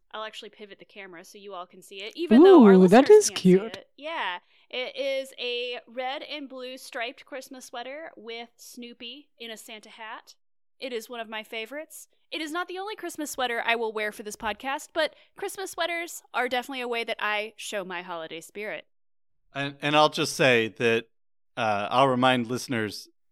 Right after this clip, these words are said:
Speaker 3: that Andy, who is not with us today, likes to often say that podcasting is, in fact, a visual medium.
Speaker 1: Before we ditch all of that holiday cheer, we still have to do our podcast within a podcast.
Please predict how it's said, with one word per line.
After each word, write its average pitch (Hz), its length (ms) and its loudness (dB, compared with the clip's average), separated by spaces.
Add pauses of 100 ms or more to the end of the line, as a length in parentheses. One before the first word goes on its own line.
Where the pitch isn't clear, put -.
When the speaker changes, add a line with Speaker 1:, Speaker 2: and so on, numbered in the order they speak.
Speaker 3:
that 120 240 -2 (100)
Andy, 131 480 0 (220)
who 160 140 0
is 131 120 -2
not 139 240 2
with 127 160 2
us 117 160 2
today, 104 420 -2 (440)
likes 139 260 4
to - 140 -8
often 131 320 2
say 123 260 2
that 127 160 -4
podcasting 120 720 0
is, 113 120 -4
in 110 120 -8
fact, 107 320 -2
a 107 40 -8
visual 98 380 -8
medium. 90 460 -12 (600)
Speaker 1:
Before 330 280 -6 (100)
we 370 80 -2
ditch 262 340 -4
all 226 240 2
of 196 60 -10
that 208 180 -2
holiday 196 460 -6
cheer, 170 600 -14
we 262 160 -8
still 403 280 -8
have 392 140 0
to 294 100 -14
do 254 240 -6
our 262 200 -4
podcast 254 680 -8
within 226 220 -10
a 233 60 -8
podcast. - 760 -12